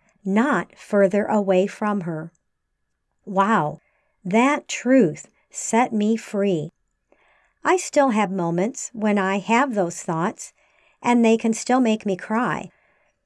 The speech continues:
But I am not overwhelmed by them, as I now believe a truth that is deeper than my pain.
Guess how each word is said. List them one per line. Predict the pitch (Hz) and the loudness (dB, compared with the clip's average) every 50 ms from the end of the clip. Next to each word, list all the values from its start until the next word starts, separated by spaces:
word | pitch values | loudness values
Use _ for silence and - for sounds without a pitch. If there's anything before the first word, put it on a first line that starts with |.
| _ _ _ | _ _ _
But | 214 185 220 220 214 - | 2 4 6 6 4 4
I | 226 208 208 | 0 0 2
am | 202 202 196 196 | 2 2 2 2
not | 202 208 226 240 - - | 2 2 0 0 -2 -2
overwhelmed | 214 202 180 185 180 170 170 180 180 208 240 269 285 269 226 190 | -2 -2 0 0 -2 0 0 0 2 2 2 2 2 0 0 2
by | 185 175 170 | 2 0 0
them, | 156 165 160 151 147 143 170 - _ _ _ _ _ - - - | -2 -4 -6 -6 -6 -10 -12 -16 _ _ _ _ _ -20 -8 -2
as | 214 208 190 | -2 2 2
I | 226 214 208 | 4 2 4
now | 208 208 208 208 214 240 277 - 320 | 2 2 2 2 4 4 2 2 2
believe | 262 226 220 196 180 180 180 175 | 2 2 2 2 4 2 2 2
a | 180 170 | 0 -4
truth | - - - - - 302 277 202 165 160 - - _ _ _ | -6 -8 -8 -2 2 4 4 4 4 2 -2 -12 _ _ _
that | - 214 208 | 2 2 4
is | 202 196 185 - | 4 2 0 -2
deeper | 185 175 - 226 254 269 269 - 196 175 170 165 165 - _ - | -10 -2 0 2 2 2 0 0 -2 0 0 -2 -6 -10 _ -4
than | 185 196 190 185 | -2 0 0 0
my | 185 175 170 170 - | 0 -2 -4 -6 -8
pain. | - - - - 262 247 220 175 160 - - | -12 -12 -4 -2 0 0 0 -2 -4 -8 -12